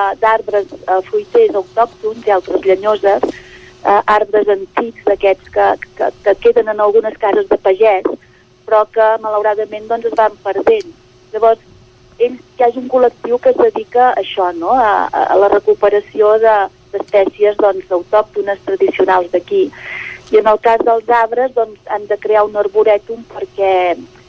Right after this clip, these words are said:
aquest tipus de plantes no la poden conservar amb llavors, no? Llavors, eh, han de crear, doncs, aquest arborètum que d'entrada volen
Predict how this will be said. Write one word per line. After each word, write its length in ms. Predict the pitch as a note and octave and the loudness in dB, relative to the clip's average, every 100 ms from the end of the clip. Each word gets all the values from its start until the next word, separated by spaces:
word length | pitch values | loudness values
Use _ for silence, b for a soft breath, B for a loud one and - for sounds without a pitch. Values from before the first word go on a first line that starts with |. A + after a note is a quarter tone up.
| - - - | -20 -20 -6
aquest 260 | - G4+ | -4 -4
tipus 300 | A4 - - | -4 0 2
de 100 | G#3 | 2
plantes 560 | G3+ A3 G3+ G3+ A3+ A3 | 2 2 2 0 -2 -2
no 180 | G#3+ G#3+ | -2 0
la 100 | G#3+ | 2
poden 300 | G#3+ G3+ F#3+ | 2 0 -2
conservar 540 | - F#3+ F#3 F3+ F#3 | -10 -4 -4 -2 -2
amb 160 | F3 E3+ | -2 -2
llavors, 400 | E3+ E3+ E3 - - - | -2 0 -4 -6 -20 -16
no? 140 | - | -10
Llavors, 340 | - - E4+ - B B B B B - | -6 -2 -2 -4 B B B B B -6
eh, 60 | F3+ | -2
han 500 | F3 E3+ - - - | 0 2 0 -2 0
de 80 | F#3 | -2
crear, 320 | F#3 F#3 F3 | 0 2 2
doncs, 160 | F3+ F3+ | 0 -2
aquest 260 | F#3+ F3+ | -2 0
arborètum 560 | G3 F#3 G3 F#3+ A3+ A3+ | 0 2 2 2 0 -2
que 120 | G#3+ | 0
d'entrada 760 | G#3 G3+ - A3+ A3+ A3 A3 C#4 - _ _ _ _ - - - | 0 0 0 2 2 2 -2 -2 -10 _ _ _ _ -14 -6 0
volen 680 | G#3 G#3 A3 A#3 A#3 A3+ | 2 4 2 0 -8 -14